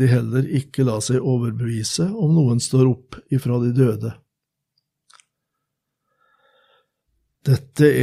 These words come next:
er en tekst med sterke ytterpunkter, da. Vi har ytterpunkt, den djupeste fattigdom og sykdom og smerte,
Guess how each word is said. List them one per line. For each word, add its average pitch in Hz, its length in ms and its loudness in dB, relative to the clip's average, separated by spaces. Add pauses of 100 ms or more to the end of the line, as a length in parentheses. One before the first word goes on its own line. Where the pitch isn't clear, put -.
er 135 240 6
en 139 80 4
tekst 131 480 0
med 131 540 -2 (680)
sterke - 800 -2
ytterpunkter, 139 640 6
da. 113 80 2 (1800)
Vi 120 160 -6
har 123 240 -2
ytterpunkt, 135 960 0 (640)
den 127 240 0
djupeste 131 640 6
fattigdom 135 560 4
og 123 560 2
sykdom 135 560 0
og 139 60 -8
smerte, 139 400 0